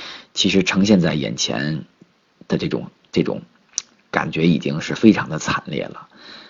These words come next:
然后对车辆和人员的伤害呢，也都是巨大的。所以说，你刚才也说过了，这个含有主动安全跟被动安全，但是我觉得跟车型没有太大的关系。即使说S U V，你认为它可能是在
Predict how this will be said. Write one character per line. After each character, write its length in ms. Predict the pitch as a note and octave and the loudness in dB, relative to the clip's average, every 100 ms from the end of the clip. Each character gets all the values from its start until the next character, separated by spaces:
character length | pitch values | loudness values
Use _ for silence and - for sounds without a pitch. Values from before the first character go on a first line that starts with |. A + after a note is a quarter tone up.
| _ | _
然 140 | - | -8
后 160 | D#2 D2+ | -4 -2
对 340 | F2 C2 B1 | -2 0 -2
车 220 | A#1 - D#2 | -2 0 0
辆 180 | B1+ | 0
和 120 | - D2+ | -4 -4
人 160 | A#1+ | -4
员 80 | C#2 | -4
的 100 | D2+ | -6
伤 220 | - E2 | -4 -2
害 180 | D#2 - | -2 -4
呢， 120 | A1 G#1 | -6 -8
也 140 | G#1+ | -6
都 140 | - - | -4 -4
是 100 | - | -2
巨 240 | - C3 | 2 2
大 220 | - - | 2 -8
的。 100 | - - _ _ - - - - - - | -12 -18 _ _ -20 -20 -18 -18 -14 6
所 120 | A2 | 8
以 80 | A2 | 8
说， 420 | A#2+ A#2+ A#2 A#2 - | 6 6 6 4 0
你 80 | |
刚 160 | E2+ F#2+ | 0 4
才 60 | G2+ | 4
也 120 | - | 4
说 240 | - E2+ | 0 0
过 180 | E2 C#2+ | 0 -2
了， 220 | A#1 - - - | -2 -4 -10 -6
这 140 | C#2+ | -2
个 300 | G#1+ G1+ - | 0 0 -2
含 240 | - - E2 | -4 -2 0
有 100 | F#2 | 0
主 180 | - - | 0 -2
动 140 | - | -2
安 160 | E2+ F2 | -2 -2
全 160 | D#2 | 0
跟 140 | F2 F#2 | 0 4
被 180 | G#2 | 6
动 140 | C#2 - | 4 -2
安 160 | - | -12
全， 160 | - - - - | -14 -14 -14 -8
但 140 | F2 | -4
是 80 | F2 | -2
我 100 | D2 | -2
觉 140 | - D2+ | 0 -2
得 140 | E2 | 0
跟 160 | F#2+ G#2 | 0 0
车 180 | - | 0
型 400 | A2+ - E2 G2+ - _ - | 0 2 2 0 -4 _ 2
没 100 | - | 4
有 100 | F#3+ | 4
太 240 | - C#3 | 2 -4
大 120 | - | -4
的 100 | - | -6
关 220 | - G1+ | -6 -6
系。 240 | - - - _ - - - - - - | -8 -10 -14 _ -20 -16 -16 -16 -18 -16
即 220 | - C3 D3+ | 0 6 8
使 80 | |
说 220 | G#2 G#2 F#2+ | 8 6 4
S 400 | F2 G2 F2 G2 | 4 4 6 6
U 80 | |
V， 180 | F#2 F#2+ | 8 6
你 140 | F#2 B1+ | 6 4
认 240 | G2+ F2 | 4 4
为 240 | D#2 C#2+ - | 2 -4 -6
它 80 | |
可 100 | F2+ | -4
能 140 | G#2+ C2+ | -4 -4
是 100 | E2 | -4
在 280 | - C#2 | -2 -2